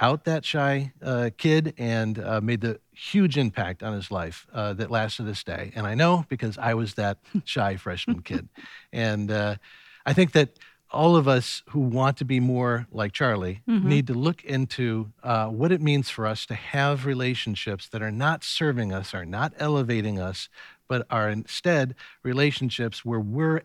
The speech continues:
Speaker 1: elevating someone else.
Speaker 2: Right.
Speaker 1: And, uh, that this is a great opportunity for us to look for those kind of relationships and, uh, apply what it means that love is not proud.
Speaker 2: Right.
Speaker 1: Thanks a million, uh, Carrie.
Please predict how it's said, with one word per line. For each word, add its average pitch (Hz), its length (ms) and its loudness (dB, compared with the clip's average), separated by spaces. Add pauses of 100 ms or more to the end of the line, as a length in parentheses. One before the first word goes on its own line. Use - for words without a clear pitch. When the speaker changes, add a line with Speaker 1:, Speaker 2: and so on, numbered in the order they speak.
Speaker 1:
elevating 101 600 0
someone 92 340 -6
else. - 300 -12
Speaker 2:
Right. - 200 -14 (320)
Speaker 1:
And, 110 360 -2
uh, 101 260 -2 (100)
that 117 140 -4
this 165 160 2
is 143 60 2
a 131 60 2
great 135 280 2
opportunity 107 500 0
for 107 180 -10
us - 140 -10
to 135 80 -4
look 175 160 0
for 175 100 -4
those 160 220 2
kind 156 180 2
of 139 80 0
relationships 135 800 -2 (380)
and, 117 360 0
uh, 104 220 -2
apply 98 640 2 (300)
what 131 140 -2
it 117 80 -2
means 85 480 -4
that 104 180 -4
love 107 480 -2 (240)
is 101 220 -6
not 92 280 -4
proud. - 360 -10 (140)
Speaker 2:
Right. 165 260 -10 (520)
Speaker 1:
Thanks 151 240 0
a 139 40 -2
million, 104 380 -2 (160)
uh, 101 340 -6
Carrie. 90 360 -8